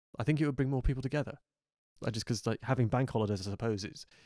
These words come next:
it's nice because it's totally secular, so nobody has to feel like it's, um, referring to one particular religious group, but at the same time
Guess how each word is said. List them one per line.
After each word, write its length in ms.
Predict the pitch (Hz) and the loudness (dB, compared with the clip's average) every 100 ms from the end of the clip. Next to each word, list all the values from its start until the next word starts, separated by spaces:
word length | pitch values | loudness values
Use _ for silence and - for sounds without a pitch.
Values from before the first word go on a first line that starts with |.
| _ | _
it's 180 | - - | -8 0
nice 240 | 127 127 | 2 2
because 200 | - 110 | 2 -2
it's 80 | 104 | -2
totally 320 | - 117 101 | 2 2 0
secular, 460 | 92 127 107 95 82 | 0 0 0 -4 -6
so 120 | - | -4
nobody 220 | 98 95 | -4 -2
has 120 | 95 92 | -4 -4
to 80 | - | -10
feel 400 | - 110 107 92 | -2 2 4 2
like 260 | 80 85 | -2 -6
it's, 220 | - - | -10 -8
um, 260 | 92 85 76 _ _ _ _ _ _ _ _ _ _ _ _ _ - - | -10 -10 -12 _ _ _ _ _ _ _ _ _ _ _ _ _ -20 -8
referring 460 | 117 - 110 101 98 | -4 2 2 2 -2
to 340 | - 92 85 _ _ _ _ _ _ _ _ | -4 -4 -4 _ _ _ _ _ _ _ _
one 240 | 110 104 98 | 0 0 2
particular 400 | - 117 110 101 | 2 2 2 2
religious 360 | 98 95 98 | 2 2 -2
group, 420 | - 113 90 - - _ _ _ _ _ _ _ | 0 0 0 -4 -16 _ _ _ _ _ _ _
but 100 | - | -2
at 40 | 107 | 0
the 60 | |
same 200 | 110 110 | 2 2
time 520 | 98 123 107 85 82 | 2 2 2 -2 -8